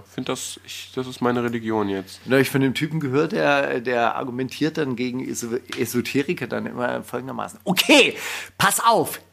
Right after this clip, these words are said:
Speaker 2: ich möchte, dass ich in den nächsten zwei Stunden sterbe.“ Und dann stirbt er aber nicht. Hat er bewiesen,
Speaker 1: Uh.
Speaker 2: dass es nicht funktioniert.
Speaker 1: <laughs> Law of Attraction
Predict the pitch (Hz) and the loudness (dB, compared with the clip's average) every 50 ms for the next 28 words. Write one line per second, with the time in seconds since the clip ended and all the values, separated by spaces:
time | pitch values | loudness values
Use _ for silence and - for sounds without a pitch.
0 | _ - 262 262 - - - - 175 190 226 220 - - 196 156 - 151 151 - | _ 4 6 6 6 6 6 6 8 8 8 6 4 2 2 4 4 2 2 2
1 | - 240 - - 202 185 196 190 175 202 233 240 220 - - 151 - - - 214 | 0 0 2 2 4 6 8 8 8 8 8 8 6 4 2 0 0 2 4 4
2 | 226 208 175 - - 190 185 175 160 143 - - - - - - 214 202 185 160 | 4 4 2 2 2 2 0 0 0 0 2 4 4 4 4 4 4 6 6 4
3 | 170 160 147 127 98 78 - - - _ _ _ _ 247 156 117 117 120 - - | 4 2 0 -2 -4 -4 -8 -12 -18 _ _ _ _ -8 -2 -2 0 0 0 0
4 | - 185 185 - - 110 98 101 98 95 92 90 - - - _ - 175 208 - | -2 -2 0 2 2 2 2 2 -2 -2 -4 -6 -8 -12 -20 _ -20 -20 -20 -18
5 | - - - 110 107 107 110 127 139 135 139 156 170 156 - - 113 117 127 127 | -18 -18 -16 -16 -16 -16 -14 -14 -14 -10 -8 -4 -4 -4 -4 0 2 4 6 8
6 | 117 107 107 104 104 - - - - 131 156 165 - - - - 87 - - - | 8 8 8 6 4 2 0 -10 -10 -8 -6 -6 -6 -8 -6 -4 -4 -4 -4 -4
7 | - 85 - - - - - - - 131 131 127 131 139 135 127 - - - 120 | -8 -10 -8 -8 -10 -10 -6 0 2 2 4 6 6 4 4 2 -2 2 4 6
8 | 120 123 - - - 123 123 120 123 127 127 | 6 4 4 0 -2 0 2 4 2 2 0